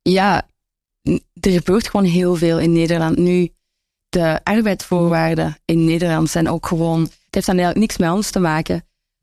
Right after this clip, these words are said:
Maar ja, Nederland heeft, heeft op gebied van, op, op vlak van e-commerce gewoon heel interessante, eh, voorwaarden, arbeidsvoorwaarden.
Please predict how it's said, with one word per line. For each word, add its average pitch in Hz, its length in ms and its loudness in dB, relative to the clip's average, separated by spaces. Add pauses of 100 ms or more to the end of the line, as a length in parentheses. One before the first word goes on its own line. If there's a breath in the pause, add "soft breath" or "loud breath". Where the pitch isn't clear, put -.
Maar 170 160 0
ja, - 320 -2
Nederland 202 380 4
heeft, - 360 -4
heeft - 460 -2 (100)
op 185 240 -2 (200)
gebied - 360 -2
van, 180 200 -2
op, 170 180 -2 (140)
op 175 200 -4
vlak 208 200 -2
van 175 180 2
e-commerce 190 500 0
gewoon 170 220 0
heel 175 480 0
interessante, 156 1000 -2 (720)
eh, 151 340 -4
voorwaarden, 165 720 -2
arbeidsvoorwaarden. 165 1080 -2